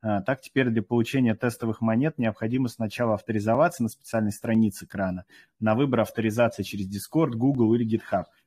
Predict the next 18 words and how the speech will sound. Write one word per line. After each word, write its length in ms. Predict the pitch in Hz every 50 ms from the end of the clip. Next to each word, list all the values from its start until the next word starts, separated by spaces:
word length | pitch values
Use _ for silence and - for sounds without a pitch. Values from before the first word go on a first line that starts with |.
| _ _
после 240 | - 139 - 143 123
чего 260 | - 135 135 139 139
можно 320 | 135 131 127 117 120 113
подключить 560 | 98 - 110 - - 123 120 117 - 139 - -
используемые 640 | 110 - - - 143 139 127 117 123 113 110 107
в 80 | 98 -
качестве 420 | - 120 110 - - - - 110
кошелька 520 | 104 - 113 - - 113 117 - - 117 104
приложения 640 | - - 104 104 104 104 104 120 143 160 160 147 123
и 80 | 98
получить 680 | - 101 101 101 - - 139 131 113 104 110 104 104
десять 300 | 107 123 127 123 - 113
тестовых, 640 | - 127 131 127 - - 110 101 98 - - - -
а, 160 | 107 104 101
I 100 | 101 104
P 140 | 101 - 107
T 120 | - - 110
токенов. 440 | - 101 95 95 - 95 92 92